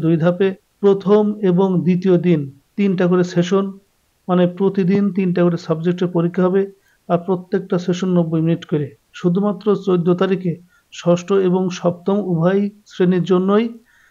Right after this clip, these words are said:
দুইটি করে সেশন, এরপর ছুটি হয়ে যাবে। আর তৃতীয় দিনে ষষ্ঠ এবং সপ্তম উভয় শ্রেণীর জন্য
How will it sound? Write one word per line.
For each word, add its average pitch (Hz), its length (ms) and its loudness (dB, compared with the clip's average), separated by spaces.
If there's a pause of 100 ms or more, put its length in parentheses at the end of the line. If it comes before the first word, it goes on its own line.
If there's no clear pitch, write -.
(160)
দুইটি 185 420 0
করে 175 160 0
সেশন, 160 380 -4 (260)
এরপর 175 260 0 (100)
ছুটি - 260 -4
হয়ে 147 160 -2
যাবে। 151 180 -2 (440)
আর 160 100 0 (100)
তৃতীয় 220 400 2
দিনে 214 320 0 (420)
ষষ্ঠ 190 260 0 (120)
এবং 208 120 -2 (160)
সপ্তম 185 420 -2 (140)
উভয় 180 240 2
শ্রেণীর 190 320 -2
জন্য 208 160 2